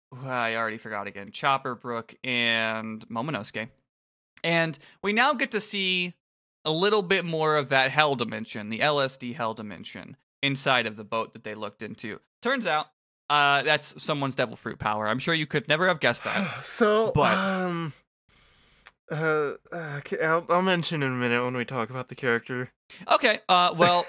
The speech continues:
Speaker 2: <laughs>
Speaker 1: it w-, I mean, we immediately meet who does it, uh, which is a pirate under, Do-, you know, Doflamingo, surprise. Uh, I, I might be pronouncing this wrong, but Giola?
Speaker 2: Uh,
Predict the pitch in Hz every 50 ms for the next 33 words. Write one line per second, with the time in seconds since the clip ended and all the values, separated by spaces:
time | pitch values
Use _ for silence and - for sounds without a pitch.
0 | - - - - - - - - 147 156 160 170 156 - - 160 170 170 175 165
1 | 165 170 165 160 165 160 156 151 147 147 135 143 139 131 127 131 127 127 123 127
2 | 120 - 127 117 110 104 110 - - - - _ 120 120 117 113 110 110 107 107
3 | 113 120 117 110 - 127 113 107 104 98 - - - - _ _ _ _ _ _
4 | 127 120 113 110 107 107 107 107 107 107 107 - - 170 170 175 175 170 165 160
5 | 165 156 139 - _ _ 143 120 151 147 143 - 139 - 139 135 127 117 110 110
6 | 117 - - 120 120 - 143 123 117 113 113 113 110 110 113 - - - 113 104
7 | 107 - - - - - _ _ _ _ 120 120 117 117 117 117 - - 127 123
8 | 120 113 - - - - - - - - _ _ _ _ _ _ _ _ 123 120
9 | 117 113 113 107 - 104 - - 113 107 104 107 - - 107 107 107 - 117 110
10 | 110 107 104 107 - 113 104 - - - - 113 110 117 151 170 175 190 190 190
11 | 190 - _ _ - 143 143 147 139 135 139